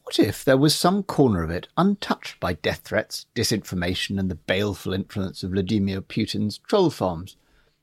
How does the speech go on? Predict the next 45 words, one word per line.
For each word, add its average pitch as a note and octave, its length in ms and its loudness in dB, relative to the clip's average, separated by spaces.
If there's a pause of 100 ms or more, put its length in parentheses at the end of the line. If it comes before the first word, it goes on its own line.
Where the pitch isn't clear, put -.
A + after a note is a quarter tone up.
(400)
What - 160 0
if A2 280 -6 (300)
there D#4+ 100 -4
was F4 120 0
still F#4 220 2
some - 260 -2
corner D3 380 4
of C3 40 2
the A#2+ 80 0
World C3+ 320 2
Wide A#2+ 380 0
Web G2 240 0 (420)
which - 180 -2
lived D#3 200 6
up - 160 4
to - 140 -2
its - 140 -6
original A2+ 440 0
promise G2 600 0
of - 100 -20
connecting A#2 480 -2
people F3 400 0 (100)
who - 120 -4
would F#2 100 -2
not F#2 240 -4
otherwise E2 400 -6
be - 140 -14
connected? C3+ 520 0 (720)
And F#4 140 -4
what E4+ 140 2
if, - 240 2 (260)
once - 160 -2
connected, - 560 -2 (380)
they - 80 4
were C#4 100 4
nothing F2+ 420 2
but E3 140 2
agreeable G3 480 4
to - 140 -6
each - 120 -6
other? D#2+ 280 -4 (1400)
Be A#2 160 4
of D3 160 4
good C#3+ 200 4
cheer. - 380 -4